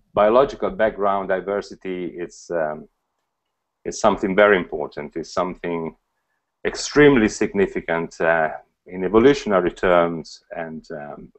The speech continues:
I think also in human terms. And so the camera became a, a, a sort of, um, enhancer of the consciousness of being,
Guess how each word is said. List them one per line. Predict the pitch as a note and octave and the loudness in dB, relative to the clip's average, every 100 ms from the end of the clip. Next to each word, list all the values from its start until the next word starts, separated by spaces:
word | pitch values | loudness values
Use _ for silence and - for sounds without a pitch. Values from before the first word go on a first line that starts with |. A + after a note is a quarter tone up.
| D#2 | -8
I | F#2+ | -8
think | - G2 F2 - | -6 -6 -4 0
also | E2+ - F2 D#2+ D#2+ - _ - | 0 0 0 0 0 -6 _ -6
in | F#2+ F2 | -4 2
human | G#2 F#2+ D#2+ D2+ | 4 4 2 -4
terms. | - - - - - | -6 -6 -8 -16 -18
And | - - | -18 -14
so | - F2+ D#2+ D#2 _ - - - - - | -6 -4 -2 -6 _ -20 -20 -18 -16 -2
the | G2 | 0
camera | - B2 B2 A#2+ A#2 | 4 4 6 6 6
became | A2+ A2 - A2 G#2 G#2 G#2+ | 2 -4 0 4 6 6 6
a, | G2+ - G2 - - | 4 4 -4 -8 -10
a, | G2 E2+ | -10 -10
a | |
sort | - - A2 G#2+ A2+ | -12 -2 0 0 0
of, | G2 - - | -6 -6 0
um, | F#2+ E2+ E2 - | 2 2 0 -4
enhancer | A2+ A2 C3 C3+ - F#2+ F2 F#2+ F#2 | 0 4 4 2 0 2 2 0 -6
of | F2+ F2+ | -8 -6
the | F#2 | -6
consciousness | F2+ - C3+ - F2 - D#2 D#2+ - | -6 -2 -2 -2 -10 -12 -10 -10 -10
of | D2+ D2+ _ | -12 -14 _
being, | F#2 F2+ E2 | -8 -6 -6